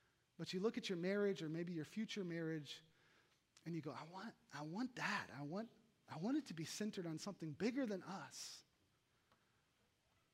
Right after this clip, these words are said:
You need to give yourself to Jesus before you give your marriage to Jesus. It doesn't work the other way. You first need to give yourself to Jesus. And so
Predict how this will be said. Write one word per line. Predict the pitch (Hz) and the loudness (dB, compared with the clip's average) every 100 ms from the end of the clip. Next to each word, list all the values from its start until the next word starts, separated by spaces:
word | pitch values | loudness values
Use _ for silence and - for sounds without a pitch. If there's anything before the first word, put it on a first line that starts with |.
| _ _ _ _ - | _ _ _ _ 0
You | |
need | 196 | 4
to | 247 | 4
give | 208 220 | 4 4
yourself | 180 156 - 214 175 - - - _ _ - - _ _ _ _ _ _ - | 2 0 4 6 6 2 -12 -16 _ _ -20 -20 _ _ _ _ _ _ -8
to | 156 | -6
Jesus | 165 160 143 139 | -2 -2 -2 -6
before | - 147 160 156 | -8 -6 -2 0
you | 143 | 0
give | 151 | -4
your | 131 127 | -4 -6
marriage | 123 123 113 104 - | -6 -6 -8 -8 -10
to | 110 | -10
Jesus. | - 101 90 - - - _ _ _ _ _ _ _ _ _ - | -12 -16 -16 -16 -16 -18 _ _ _ _ _ _ _ _ _ -10
It | |
doesn't | 151 165 165 | -4 -4 -4
work | 160 147 | -6 -6
the | 147 | -6
other | 123 110 | -8 -8
way. | 104 95 _ _ _ _ _ _ _ _ - | -12 -14 _ _ _ _ _ _ _ _ -14
You | 143 | -12
first | 135 214 208 202 | -4 0 2 2
need | 185 | -2
to | 156 | 0
give | 165 143 | -2 -4
yourself | 127 - 147 - | -6 -6 -6 -8
to | - | -12
Jesus. | 120 117 104 - - - _ _ _ _ - - - - - _ _ _ | -12 -12 -14 -18 -20 -20 _ _ _ _ -20 -20 -20 -20 -20 _ _ _
And | - | -8
so | - 202 175 | 2 4 4